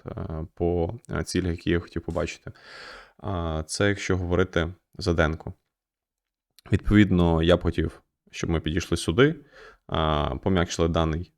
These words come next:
е, денний Ф В Г, плюс там і тижневий Ф В Г, тистануло дискаунт, пре-, преміум масив, перепрошую, і далі вже, м, буду дивитися по ситуації.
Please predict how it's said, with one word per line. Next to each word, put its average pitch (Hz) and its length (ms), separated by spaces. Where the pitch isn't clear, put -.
е, - 100
денний 147 280
Ф 131 100
В 120 160
Г, 113 180
плюс - 260
там 82 160
і 80 40
тижневий 127 360
Ф - 120
В 104 200
Г, 98 140
тистануло 82 580
дискаунт, 82 460
пре-, 113 120
преміум 87 360
масив, 87 280
перепрошую, 101 680
і 147 60
далі 110 200
вже, 101 420
м, 82 540
буду 95 220
дивитися 90 300
по - 120
ситуації. - 520